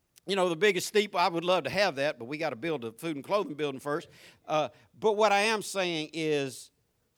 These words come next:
through the generations, people have become too common with God. They've lowered their view of God.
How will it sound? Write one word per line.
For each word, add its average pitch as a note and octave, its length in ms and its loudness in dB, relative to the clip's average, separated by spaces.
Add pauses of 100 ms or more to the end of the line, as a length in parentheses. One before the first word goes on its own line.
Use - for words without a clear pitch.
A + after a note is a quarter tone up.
through G#3 280 4
the E3 140 0
generations, D3 1200 -2 (720)
people F3+ 280 -4
have D#3 160 0
become D3 320 -8
too E3+ 200 -8
common D3+ 480 -6
with G#2 160 -16
God. G2 320 -10 (1400)
They've C#3+ 200 -6
lowered E3+ 320 4
their D3 160 0
view C#3+ 300 -2
of A2 120 -6
God. G2+ 380 -6